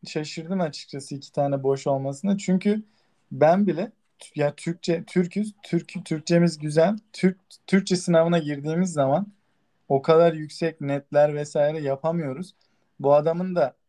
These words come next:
hani İngilizce olarak bir uzmanlığı yok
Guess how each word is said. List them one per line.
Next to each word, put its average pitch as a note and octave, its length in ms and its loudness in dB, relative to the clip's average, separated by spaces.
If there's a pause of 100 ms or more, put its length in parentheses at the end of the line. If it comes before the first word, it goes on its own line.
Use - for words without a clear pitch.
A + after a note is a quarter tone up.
(260)
hani C3 220 -12 (420)
İngilizce C#3 640 -6
olarak C3+ 420 2
bir C#3+ 140 -8
uzmanlığı C3+ 880 -2
yok B2 260 0